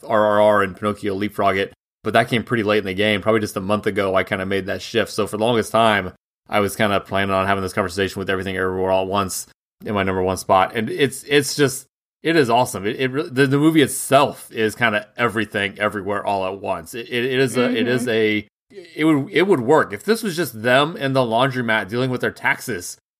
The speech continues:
Speaker 1: This was still gonna be a good movie
Speaker 2: Yeah.
Speaker 1: as kinda like this lighthearted drama or serious comedy, however you wanted to spin that.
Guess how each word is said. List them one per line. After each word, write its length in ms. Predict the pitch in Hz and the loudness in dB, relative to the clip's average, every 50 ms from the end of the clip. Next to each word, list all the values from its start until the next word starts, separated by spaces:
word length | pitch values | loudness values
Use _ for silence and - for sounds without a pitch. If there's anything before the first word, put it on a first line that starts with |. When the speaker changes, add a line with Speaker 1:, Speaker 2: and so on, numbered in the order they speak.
| _ _ _ | _ _ _
Speaker 1:
This 200 | - 185 220 220 | 2 2 2 2
was 120 | 302 226 - | 0 -4 -2
still 200 | - - 180 233 | 0 2 2 4
gonna 160 | 202 185 143 | 4 2 0
be 140 | 120 131 135 | 2 2 2
a 80 | 131 123 | 2 2
good 220 | - 139 156 151 110 | 4 4 2 4 4
movie 240 | 110 156 147 107 107 | 2 0 0 0 -2
Speaker 2:
Yeah. 260 | - 196 185 208 - - | -4 -4 -4 -6 -8 -6
Speaker 1:
as 160 | - 131 127 | -6 -6 -4
kinda 200 | - 160 147 135 | -2 -2 0 4
like 180 | 127 131 123 120 | 4 4 4 2
this 200 | 127 127 117 - | 0 -4 -6 -4
lighthearted 520 | 107 110 123 139 127 110 123 123 117 117 110 | 0 2 2 2 2 2 0 0 0 0 -2
drama 540 | 104 113 110 117 117 113 117 110 107 107 - | 2 2 4 4 4 2 0 0 0 -2 -2
or 320 | - 120 113 113 107 104 | -2 0 0 0 0 0
serious 380 | 98 - - 127 117 113 104 - | -2 -6 -6 -4 -2 -2 -4 -4
comedy, 380 | - 113 117 113 110 107 104 101 | -2 -2 -2 0 -2 -2 -2 -2
however 280 | 101 113 113 107 104 | 0 0 0 0 -2
you 140 | 110 110 107 | -2 -4 -4
wanted 600 | 107 107 107 - - - - 117 113 110 104 101 | -6 -10 -14 -16 -14 -8 -4 -2 -2 -2 -2 -4
to 60 | 101 | -6
spin 360 | - - - - 120 110 98 | -8 -6 -2 0 0 0 2
that. 300 | 101 110 117 113 101 - | 2 2 2 2 2 -2